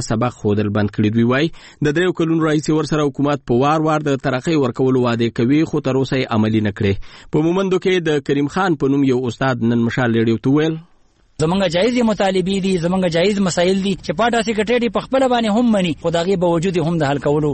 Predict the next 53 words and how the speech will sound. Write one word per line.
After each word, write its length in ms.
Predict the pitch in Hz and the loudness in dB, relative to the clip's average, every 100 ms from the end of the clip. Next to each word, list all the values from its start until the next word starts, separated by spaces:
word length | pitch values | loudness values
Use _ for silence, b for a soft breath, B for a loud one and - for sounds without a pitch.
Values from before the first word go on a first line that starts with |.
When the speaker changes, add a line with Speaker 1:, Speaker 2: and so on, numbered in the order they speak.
| - - | -2 -4
Speaker 2:
هیڅ 140 | 196 - | -4 -4
قسمه 240 | 147 147 | -4 -2
اوسه 180 | 143 135 | -2 -2
پورې 240 | 131 131 120 | -2 -2 -2
پکې 160 | 120 123 | -2 -2
ګامونه 280 | 123 127 107 | 0 0 0
پورته 260 | 107 107 98 | -4 -2 -2
نه 40 | 92 | -2
شو. 80 | - - 151 | -8 -8 -2
زمونږ 320 | 175 208 208 | 0 2 0
د 100 | 185 | 0
مومند 300 | 180 196 202 175 | 0 2 0 0
جنسۍ 260 | 165 190 185 | 0 0 -2
تقریباً 400 | 165 170 165 180 156 | -2 -2 0 0 2
دوه 140 | 208 | 0
ویشت 180 | 190 - | 0 -2
سوه 180 | 175 165 165 156 | 2 2 2 0
استادان 520 | 147 - 143 156 156 | 0 0 0 0 0
د 80 | 143 | 0
دې 80 | 143 131 | -2 -4
خبرې 260 | 139 147 127 | -2 -2 0
په 40 | 139 | 0
انتظار 420 | 127 127 151 147 | 0 0 0 -2
دي 80 | 135 | -4
چې 120 | 127 | -2
زمونږ 400 | 135 139 135 - 139 | 0 0 0 -2 -4
ترقۍ 260 | 135 147 151 | -2 0 -2
به 40 | 139 | 0
څنګه 200 | 160 156 139 | 0 -2 -2
کیږي. 220 | 156 147 147 151 | -2 -2 -2 0
دا 80 | 190 185 | 0 0
بایکاټ 320 | 165 190 185 185 | 0 0 0 0
په 160 | 180 170 | 0 0
تر 60 | 147 | -4
شپږو 240 | - 175 170 | -2 0 2
ورځو 200 | 175 160 | 0 0
پورې 180 | 165 156 156 | -2 0 0
دغه 160 | 165 151 | 0 0
شانې 200 | 147 139 | -2 0
جاري، 220 | 143 143 175 | 0 2 0
کلاس 280 | 160 151 135 | 0 -2 0
بایکاټ 300 | 139 127 170 165 | -2 0 -2 0
وي. 160 | 170 - | -2 0
په 60 | 156 | 0
اومه 180 | 190 180 | 2 2
ورځ 140 | 165 156 | 0 0
باندې 200 | 151 147 | -2 0
به 40 | 147 | 0
انشاءالله 440 | 143 160 147 147 156 143 | -2 -2 0 0 0 0
زمونږ 140 | 143 | 0
د 100 | 135 | 0
ټولې 200 | 151 147 131 | 0 -2 0
فاټه 260 | 165 165 | -2 0